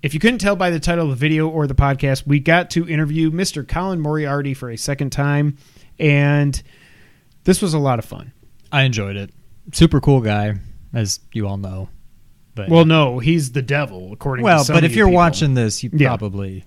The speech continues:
Speaker 2: you're probably cool with Colin.
Speaker 1: He, you know, so the first time we interviewed him, we did a lot of talk about Habroxia two, which we love that game and everything. But this time, especially how the last couple of months went for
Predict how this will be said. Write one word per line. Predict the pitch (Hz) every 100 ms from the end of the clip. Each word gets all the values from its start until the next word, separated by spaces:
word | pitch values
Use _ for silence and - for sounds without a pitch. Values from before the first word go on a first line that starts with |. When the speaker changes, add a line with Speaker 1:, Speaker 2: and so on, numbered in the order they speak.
| - _
Speaker 2:
you're | 135
probably | - 123 107
cool | - 101
with | 107
Colin. | - - -
Speaker 1:
He, | 175 180 175 175 -
you | 170
know, | 160 143 143
so | 180 160
the | 151
first | 196 190
time | 185 165
we | 151
interviewed | 143 131 127 127
him, | 123
we | 135
did | 139 147
a | 139
lot | 147 151
of | 143
talk | 139 131 120
about | 123 123
Habroxia | 120 123 120 131 117
two, | - 113
which | 107 123 -
we | 151
love | 151 151
that | 151 139
game | 135 123
and | 120
everything. | 117 113 110 113
But | 117
this | 180 185
time, | - 151 151 151
especially | 151 165 147 143
how | 139
the | 131
last | 131 131 -
couple | 127 123
of |
months | 127 123 -
went | 135 123
for | - 127